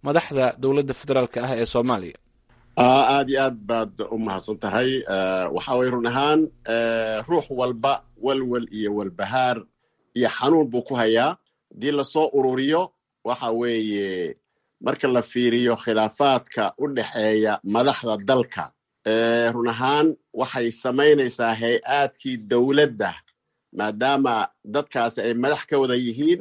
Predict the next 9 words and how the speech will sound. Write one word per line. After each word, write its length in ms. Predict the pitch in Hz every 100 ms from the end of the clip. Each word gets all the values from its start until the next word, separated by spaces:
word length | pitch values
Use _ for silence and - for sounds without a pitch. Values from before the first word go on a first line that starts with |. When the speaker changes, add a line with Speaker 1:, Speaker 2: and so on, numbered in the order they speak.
| -
Speaker 2:
hay-aadkaas 720 | 110 - - 139 139 - 131 127
bay 140 | - 110
kala 260 | - 113
qaybinaysaa. 720 | 110 110 113 131 110 101 120 123
Khatarta 440 | 117 - 143 -
u 160 | - 139
weynna 260 | 123 123
waa 160 | 113 104
meeshaas. 520 | 104 113 110 131 160